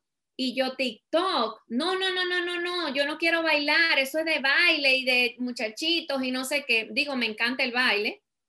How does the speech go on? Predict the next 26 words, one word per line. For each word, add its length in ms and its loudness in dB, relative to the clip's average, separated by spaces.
por 160 -6
cierto, 440 -2
no 140 -4
lo 120 -2
malinterpreten, 880 -4
pero 300 2
veía 440 2
cómo 320 -4
era 320 0
la 160 0
jocosidad 640 -2
de 80 0
ese, 280 -2
de 100 0
ese 180 -4
medio. 480 0
Bueno, 280 0
pues 140 0
efectivamente, 840 0
abrió 260 2
la 220 0
cuenta 360 0
y 120 -4
puso 240 -4
el 80 -4
primer, 680 2